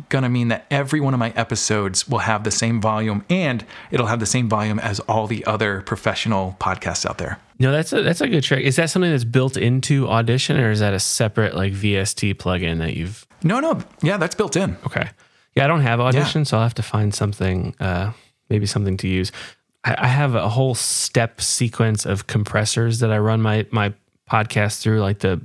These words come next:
Speaker 2: the master channel ha-, goes through, like,
Speaker 1: Hmm.
Speaker 2: three per-, three compressors to gently bring the signals closer in line,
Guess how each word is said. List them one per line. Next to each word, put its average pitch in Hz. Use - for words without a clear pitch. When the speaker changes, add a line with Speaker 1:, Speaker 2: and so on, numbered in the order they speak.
Speaker 2:
the 92
master 98
channel 101
ha-, 98
goes 107
through, 107
like, 85
Speaker 1:
Hmm. 117
Speaker 2:
three 107
per-, 107
three 127
compressors 110
to 92
gently 117
bring 110
the 104
signals 107
closer 110
in 101
line, 101